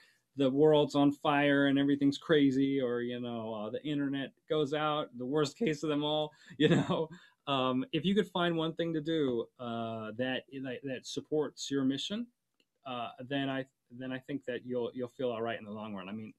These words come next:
that's been what I've been doing, and it's been, it helps. And, you know, I, I lost my mom this year,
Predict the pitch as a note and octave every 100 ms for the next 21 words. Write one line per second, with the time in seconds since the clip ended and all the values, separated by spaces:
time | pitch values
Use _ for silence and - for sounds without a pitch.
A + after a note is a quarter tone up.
0 | _ D#3 D#3 D#3+ - _ _ _ _ -
1 | C#3+ C3 B2 C3+ - E3 D#3+ F3+ F#3+ C3+
2 | C3 - C3+ A#2+ A#2+ C3 C3+ C#3 - -
3 | - _ _ A#2+ A#2 _ C3+ B2 B2+ D3+
4 | D3+ E3 D#3+ D3 C#3 C#3+ D3 B2 - G#2
5 | F#2